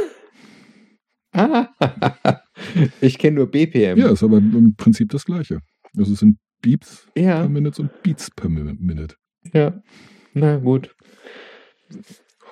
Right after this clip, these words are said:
Speaker 1: In dem Sinne würde ich mich unheimlich freuen, wenn ihr uns wieder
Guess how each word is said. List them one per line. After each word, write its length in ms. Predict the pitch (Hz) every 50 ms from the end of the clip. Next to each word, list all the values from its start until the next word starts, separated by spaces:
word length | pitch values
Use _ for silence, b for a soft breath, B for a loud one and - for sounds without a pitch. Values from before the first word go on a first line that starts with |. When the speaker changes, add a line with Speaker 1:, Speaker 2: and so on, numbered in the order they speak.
| b b _ - - _
Speaker 1:
In 200 | - 156 185 196
dem 240 | 196 240 277 302 302
Sinne 480 | 226 208 214 208 214 226 233 226 208 208 -
würde 200 | 151 156 165 160
ich 140 | 170 - -
mich 220 | 175 165 147 -
unheimlich 500 | - 175 214 233 214 202 208 208 208 202 -
freuen, 380 | - - 139 143 147 156 156
wenn 160 | 143 139 135 135
ihr 80 | 120
uns 240 | 117 123 131 - - -
wieder 580 | - 120 123 123 117 117 117 117 117 120 -